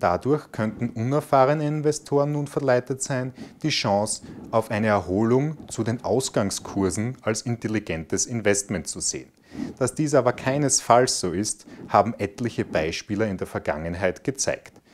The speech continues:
Und man würde sich damit nur eine tickende Zeitbombe ins Portfolio legen.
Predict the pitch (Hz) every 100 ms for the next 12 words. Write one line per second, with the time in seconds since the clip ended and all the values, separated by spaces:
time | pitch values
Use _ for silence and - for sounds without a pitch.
0 | - - 135 139 - 127 95 95 110 117
1 | - 87 - 69 80 107 131 - - 110
2 | 113 131 - 113 113 - 101 - 92 101
3 | - 76 69 - 78 76 85 - _ -
4 | 107 - 170 - 180 160 131 131 - -